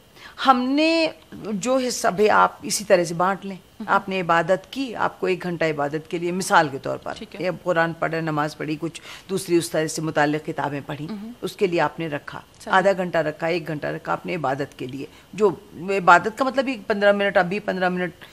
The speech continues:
Speaker 1: मुख्तलिफ
Speaker 2: हम्म।
Speaker 1: नमाजों की, जो भी आपने
Speaker 2: कुल
Speaker 1: वक्त
Speaker 2: मिलाकर,
Speaker 1: रखा,
Speaker 2: ठीक है, बिल्कुल।
Speaker 1: एक, एक ख़ास वक्त रख लिया।
Speaker 2: सही।
Speaker 1: फिर आपने खाने पीने और अपने पहनने ओढ़ने और इस सब के लिए ख़ास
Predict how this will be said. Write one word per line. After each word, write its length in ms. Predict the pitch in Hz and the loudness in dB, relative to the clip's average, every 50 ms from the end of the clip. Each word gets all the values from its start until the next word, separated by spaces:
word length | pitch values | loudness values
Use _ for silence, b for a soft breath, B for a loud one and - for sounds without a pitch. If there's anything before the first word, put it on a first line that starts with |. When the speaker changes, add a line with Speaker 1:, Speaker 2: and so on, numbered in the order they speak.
| B B B B - 185 | B B B B -8 -6
Speaker 1:
मुख्तलिफ 380 | 196 233 233 220 208 208 180 | -4 -2 2 4 4 4 4
Speaker 2:
हम्म। 100 | 156 190 | 2 2
Speaker 1:
नमाजों 320 | 180 170 160 165 160 175 170 | 4 6 6 4 4 0 -4
की, 140 | 170 202 185 | -4 -6 -6
जो 240 | 170 165 214 214 | 0 6 6 6
भी 140 | 185 160 170 | 6 6 4
आपने 120 | 151 135 - | 2 2 2
Speaker 2:
कुल 200 | 269 - 254 247 | 2 2 2 2
Speaker 1:
वक्त 120 | 240 233 | 2 2
Speaker 2:
मिलाकर, 220 | 220 - - 247 | 2 2 0 -2
Speaker 1:
रखा, 120 | 254 254 - | -4 -6 -8
Speaker 2:
ठीक 120 | 220 196 - | -8 -10 -12
है, 100 | 185 185 | -14 -12
बिल्कुल। 180 | 185 196 247 | 2 4 6
Speaker 1:
एक, 140 | 262 - 185 | 6 6 6
एक 160 | - 240 233 | 4 4 4
ख़ास 360 | 240 202 208 190 185 - - | 6 6 6 6 6 6 2
वक्त 200 | 165 160 - - | -2 -2 0 0
रख 240 | 156 143 147 - 156 | -2 -2 -2 -2 -6
लिया। 140 | 160 151 151 | -8 -8 -6
Speaker 2:
सही। 260 | - 226 202 208 226 | -6 -6 -8 -8 -4
Speaker 1:
फिर 220 | - 262 320 302 294 | 2 2 4 6 6
आपने 340 | 262 233 240 - 240 254 | 4 2 0 0 -2 -2
खाने 400 | 247 - - 214 202 196 196 202 | -2 -2 0 2 2 2 2 0
पीने 380 | 196 202 - 190 180 175 180 190 | -4 -4 -4 -4 -4 -2 0 2
और 160 | 196 180 175 | 4 4 4
अपने 280 | 170 170 - 185 180 175 | 4 2 0 -4 -4 -4
पहनने 380 | 175 170 175 170 160 165 170 | -2 -2 -2 -2 -2 -2 -2
ओढ़ने 360 | 170 160 156 151 160 165 170 185 | 0 0 0 0 0 -2 -2 -2
और 180 | 190 185 170 | -2 -2 -2
इस 120 | 160 - - | -4 -4 -4
सब 180 | 190 170 - | -6 -6 -2
के 120 | - 175 160 | -4 -2 -2
लिए 260 | 156 170 175 170 170 | 0 2 2 2 2
ख़ास 440 | 170 - 170 170 160 - - - | 0 0 0 0 0 0 -4 -10